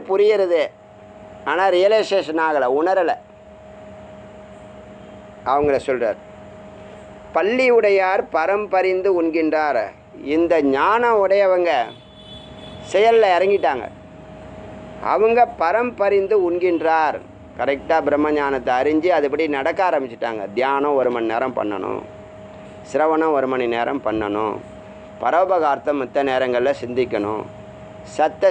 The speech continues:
சிந்திக்கணும். ரெண்டே formula தானே, சிரவணம், பரோபகார்த்தம். அதாவது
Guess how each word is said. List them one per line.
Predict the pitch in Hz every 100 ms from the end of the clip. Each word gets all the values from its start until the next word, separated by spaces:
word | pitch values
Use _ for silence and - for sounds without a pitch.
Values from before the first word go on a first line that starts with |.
| 180
சிந்திக்கணும். | 143 127 120 113 113 113 92 - - - - - - - -
ரெண்டே | 143 196 208
formula | 170 175 175 165 165
தானே, | 160 120 101 92 - - - - - - - - - -
சிரவணம், | - 131 180 185 196 233 - - - - -
பரோபகார்த்தம். | 131 160 170 165 147 123 117 - - - -
அதாவது | 117 151 175